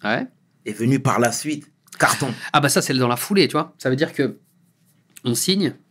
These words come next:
Speaker 1: on signe avec Desch, comme je t'ai dit, après le, après le, les Francofolies. Euh, on commence à faire des maquettes chez D J Train, euh, chez, même chez lui.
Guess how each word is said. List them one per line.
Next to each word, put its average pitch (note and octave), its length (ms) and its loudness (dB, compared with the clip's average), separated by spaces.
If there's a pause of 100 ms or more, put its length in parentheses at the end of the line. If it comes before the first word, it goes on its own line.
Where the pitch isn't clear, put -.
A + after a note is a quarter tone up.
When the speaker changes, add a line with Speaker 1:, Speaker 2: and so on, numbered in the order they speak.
(120)
Speaker 1:
on A#2+ 60 -12
signe B2 180 -4
avec A2+ 220 -4
Desch, F3+ 220 0
comme B2+ 180 -6
je - 40 -16
t'ai B2+ 100 -8
dit, C#3+ 120 2
après D3 240 -2
le, G#2+ 380 -6 (420)
après A#2+ 300 -4
le, G#2+ 220 -4
les A2 100 -4
Francofolies. C3 720 -6 (720)
Euh, B2 280 4
on B2 120 -2
commence B2 300 -2
à C3+ 40 -4
faire B2+ 160 -2
des C3 120 2
maquettes C3 320 2
chez - 140 -4
D B2 140 -4
J B2 180 -2
Train, D3 440 -2 (460)
euh, B2 240 2
chez, B2 560 0
même C3 180 4
chez B2+ 200 2
lui. D3+ 340 0